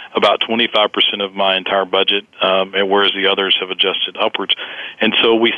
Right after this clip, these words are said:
see that, um, happening as states have challenges with their budget, um, and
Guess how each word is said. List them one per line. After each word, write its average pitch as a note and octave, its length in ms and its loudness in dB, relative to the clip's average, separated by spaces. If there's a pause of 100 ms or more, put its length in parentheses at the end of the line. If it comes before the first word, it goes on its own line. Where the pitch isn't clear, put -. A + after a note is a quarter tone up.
see D3+ 160 0
that, A2 420 0
um, G2+ 300 0
happening G#2+ 480 0
as F#2 180 -2
states G2+ 320 -2
have F#2+ 180 0
challenges F#2 520 -4
with F2+ 140 -8
their F#2+ 80 0
budget, F#2 360 -2 (440)
um, F#2 360 0
and F#2 380 -2